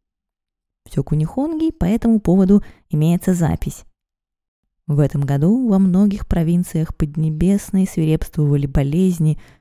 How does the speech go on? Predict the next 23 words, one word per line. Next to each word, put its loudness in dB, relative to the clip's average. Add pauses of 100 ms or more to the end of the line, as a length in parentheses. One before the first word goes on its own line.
(100)
многие 0
умерли. 0 (480)
Впервые 0
изготовлены 0
глиняные -2
статуэтки -2
коров, -2 (340)
с -6
пышностью -4
проведен 2
ритуал 0
изгнания 0
духов -4
болезней. -2 (1700)
В -18
комментарии 0
к -8
русскому -2
переводу 0
документа -2
Александр -2
Мещеряков 0
указывает, 2